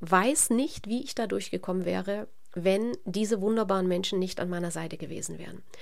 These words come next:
Und deswegen, wie gesagt, auch an dich hier die Einladung, wenn du noch kein Netzwerk hast oder wenn du das Gefühl hast, es ist zu klein, dann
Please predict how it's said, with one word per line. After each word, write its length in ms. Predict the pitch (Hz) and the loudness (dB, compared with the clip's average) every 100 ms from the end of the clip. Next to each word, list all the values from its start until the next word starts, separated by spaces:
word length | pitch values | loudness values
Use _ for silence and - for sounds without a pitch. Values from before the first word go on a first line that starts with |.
| - - - - - - | -12 -12 -12 -12 -8 8
Und 600 | 190 196 190 190 185 - - - - | 10 12 10 4 2 -4 -10 -12 -6
deswegen, 600 | 165 214 - 247 240 220 | 2 4 8 8 8 4
wie 100 | 208 | 2
gesagt, 440 | 202 190 190 - | 2 2 2 4
auch 160 | 202 - | 4 4
an 180 | 240 233 | 2 2
dich 160 | 233 | 0
hier 200 | - 226 | 4 6
die 180 | 214 - | 6 2
Einladung, 680 | 185 190 202 196 190 190 190 - - - - - - | 2 4 4 4 4 0 -2 -8 -12 -12 -12 -12 -8
wenn 380 | 165 165 214 247 | 4 8 10 8
du 320 | 240 240 240 - - - - - | 6 6 6 2 -12 -12 -12 -8
noch 280 | - 208 240 | 4 4 4
kein 240 | - 220 | 2 0
Netzwerk 480 | 208 202 - 202 - | 2 0 0 -2 -2
hast 320 | 180 - - | -2 0 2
oder 180 | 202 202 | 2 2
wenn 120 | 220 | 2
du 80 | 247 | 2
das 180 | 240 233 | 2 0
Gefühl 400 | 226 - 240 220 | -4 0 2 2
hast, 300 | 196 196 - | 0 -2 -4
es 140 | - 190 | -2 -2
ist 220 | - - | 0 0
zu 80 | 220 | -2
klein, 440 | - 214 190 165 - - - - - - - - - - - - | 2 2 2 0 -6 -12 -14 -14 -12 -12 -12 -14 -12 -12 -12 -6
dann 380 | - 175 220 247 | 0 2 2 0